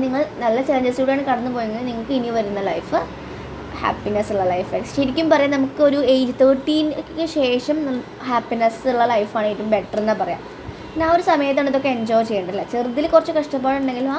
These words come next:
ഒരു കഷ്ടപ്പാടിൽ നിന്ന് നമ്മൾ പഠിച്ച് നമ്മുടെ ലൈഫ് സക്സസ് ആവാൻ നമുക്ക് ഹെൽപ്പ് ആവും എന്ന് പറയുന്നുണ്ട്. ഓക്കെ, അപ്പോൾ ഇതിൽ കാണുന്ന നമ്പേഴ്സ്, അപ്പോൾ നിങ്ങൾക്ക് ഈ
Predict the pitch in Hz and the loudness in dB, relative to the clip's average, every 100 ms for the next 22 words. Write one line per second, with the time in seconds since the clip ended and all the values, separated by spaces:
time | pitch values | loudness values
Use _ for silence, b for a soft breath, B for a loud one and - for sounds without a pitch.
0 | 403 392 339 330 294 269 262 247 254 254 | -2 -2 0 0 0 0 0 0 -2 0
1 | 262 254 226 - 254 392 - B B B | 0 -2 -4 -2 -2 -2 -4 B B B
2 | - 233 233 226 233 233 214 247 240 240 | -8 -4 0 2 2 2 2 -2 -4 -4
3 | 214 226 202 202 220 190 185 175 180 180 | -4 0 0 0 -2 -4 -2 -2 -2 -2
4 | 175 151 139 160 131 - - - - B | -4 -4 -6 -6 -8 -6 -6 -6 -10 B
5 | B B B B - 285 302 285 285 302 | B B B B 0 6 6 8 6 6
6 | 311 285 285 294 262 247 277 240 240 240 | 4 2 2 0 0 0 2 2 -2 -2
7 | 269 277 285 311 | -2 -2 -2 0